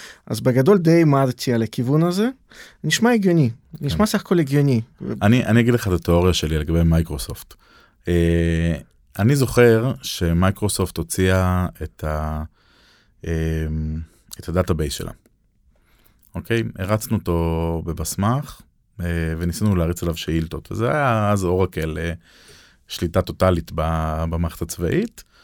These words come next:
Speaker 2: אה, ואנחנו ישבנו ו-, וניסינו אותו, פשוט לא הצלחנו להריץ שליפות של יותר ממאה שורות.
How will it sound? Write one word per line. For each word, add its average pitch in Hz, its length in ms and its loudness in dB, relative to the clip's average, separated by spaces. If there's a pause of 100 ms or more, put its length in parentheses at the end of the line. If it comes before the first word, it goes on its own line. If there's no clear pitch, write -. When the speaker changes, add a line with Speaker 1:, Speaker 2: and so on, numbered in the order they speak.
(400)
Speaker 2:
אה, 90 360 4
ואנחנו 113 580 0
ישבנו 104 440 2
ו-, 85 480 2
וניסינו 87 560 2
אותו, 90 460 -4
פשוט 123 200 -6
לא 107 60 2
הצלחנו 90 320 -2
להריץ 82 280 -2
שליפות 80 360 -8
של 76 100 -10
יותר 73 260 -8
ממאה 85 680 -2
שורות. - 480 -10